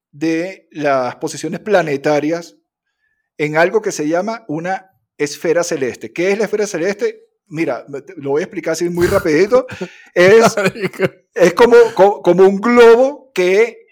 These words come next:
Speaker 1: eh, cubre a la Tierra.
Speaker 2: Con
Speaker 1: ¿Sí?
Speaker 2: mucho,
Speaker 1: Eh, eh,
Speaker 2: mucho amor,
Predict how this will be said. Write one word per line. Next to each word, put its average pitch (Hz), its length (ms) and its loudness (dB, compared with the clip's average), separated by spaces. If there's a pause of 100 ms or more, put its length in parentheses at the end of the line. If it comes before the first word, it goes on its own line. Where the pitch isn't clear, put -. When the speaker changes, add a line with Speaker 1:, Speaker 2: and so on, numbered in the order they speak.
Speaker 1:
eh, 139 880 -2 (180)
cubre 226 500 0
a 156 80 -2
la 180 140 -2
Tierra. 113 460 -8 (760)
Speaker 2:
Con - 120 -2
Speaker 1:
¿Sí? - 40 -4
Speaker 2:
mucho, 107 300 0
Speaker 1:
Eh, 98 100 0
eh, 104 40 2
Speaker 2:
mucho 117 340 2
amor, 92 500 2